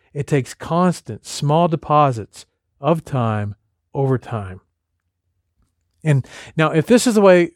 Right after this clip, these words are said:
the world works, and if there really is a God that Jesus introduced to us as a heavenly Father that loves us, what would God say to us on this topic?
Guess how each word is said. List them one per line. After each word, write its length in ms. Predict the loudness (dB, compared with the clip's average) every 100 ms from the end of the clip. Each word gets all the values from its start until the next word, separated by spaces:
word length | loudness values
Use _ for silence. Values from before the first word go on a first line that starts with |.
| -8
the 100 | 0
world 220 | 2 2
works, 420 | -2 -4 -8 -20 _ _ _ -8
and 80 | -4
if 80 | -2
there 120 | 0
really 280 | 2 2 2
is 160 | 2
a 60 | 0
God 380 | 0 2 2 0
that 100 | -4
Jesus 400 | -2 -2 -2 -4
introduced 460 | -4 -2 -4 -4
to 140 | -6 -6
us 140 | -8
as 300 | -6 -6 -6 _
a 80 | -8
heavenly 420 | -2 0 2 0
Father 400 | 0 0 2 2
that 160 | -2 -6
loves 440 | -8 -6 -6 -6
us, 300 | -4 -4 -8 _ _ _ _ _ _
what 200 | 0 2
would 140 | 2
God 260 | 2 2 2
say 300 | -2 0 2
to 120 | 0
us 140 | -2 -6
on 120 | -6
this 120 | -8
topic? 520 | -4 -4 -4 -8 -20